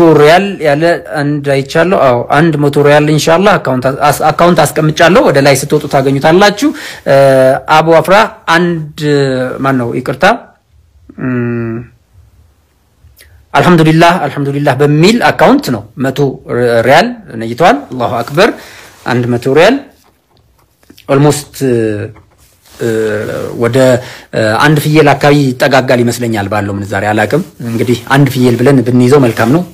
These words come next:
መቶ ሪያል። እ፣ እንግዲህ እነዚህ ነገሮች በይበልጥ ወደ አላህ የምንጠጋባቸው፣ እ፣ ይበልጥ ይቅር የምንባባልባቸውና አረፋ፣ እ፣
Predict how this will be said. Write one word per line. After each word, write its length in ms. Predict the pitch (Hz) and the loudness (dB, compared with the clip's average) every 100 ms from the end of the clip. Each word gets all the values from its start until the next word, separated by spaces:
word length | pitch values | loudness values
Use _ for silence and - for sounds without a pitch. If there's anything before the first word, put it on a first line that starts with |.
| - | -4
መቶ 220 | 131 139 135 117 | 0 2 2 0
ሪያል። 220 | 110 87 - - - - _ | 0 -2 -8 -16 -18 -20 _
እ፣ 100 | 127 127 120 117 | 0 2 2 0
እንግዲህ 280 | 185 175 208 | -2 2 4
እነዚህ 340 | 190 165 175 175 147 139 | 4 4 2 2 2 2
ነገሮች 480 | 135 131 147 175 - 147 | 2 2 4 2 0 -6
በይበልጥ 640 | 127 131 127 131 156 151 - - | -2 0 2 4 2 2 -6 -6
ወደ 180 | 120 127 | -2 -2
አላህ 240 | 131 123 | -2 -2
የምንጠጋባቸው፣ 1080 | 117 110 110 - 123 135 139 147 147 - 143 143 143 143 | -2 -4 -6 -6 -4 -4 -2 -4 -4 -2 0 0 -4 -8
እ፣ 120 | 117 110 107 113 113 | -8 -6 -8 -8 -6
ይበልጥ 460 | 117 131 135 135 - | -2 0 0 -4 -10
ይቅር 240 | 123 135 | -6 -2
የምንባባልባቸውና 880 | 120 117 113 123 123 127 135 135 190 185 | 0 0 0 2 2 2 0 2 2 2
አረፋ፣ 240 | 131 127 135 - - | 2 2 0 -4 -8
እ፣ 80 | - | 0